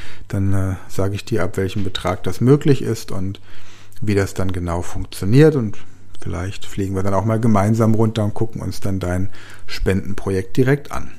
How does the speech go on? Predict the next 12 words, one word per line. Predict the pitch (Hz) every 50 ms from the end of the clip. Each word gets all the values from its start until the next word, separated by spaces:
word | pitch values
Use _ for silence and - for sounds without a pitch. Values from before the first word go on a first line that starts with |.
| - -
Also | 135 131 120 120
das | 120 113 113 120 120 - - - - - - - - - - -
ist | - 165 147 - -
wirklich | 156 147 - 143 135 - - - - 113
ein | 117 113
Herzensprojekt, | 92 120 143 165 170 - 185 165 - - - - 143 139 139 135 139 -
das | 127 - -
mir | 123 117 107 104 104 104 104 107 - - - - -
viel | - - - 127 120
bedeutet | 110 107 98 104 110 120 139 147 143 160 151 147 151
und | - 117 110 110 110 110 - - - - - - - - - - - - - - - - - - -
da | - 98 98 98 98 98 98 101 101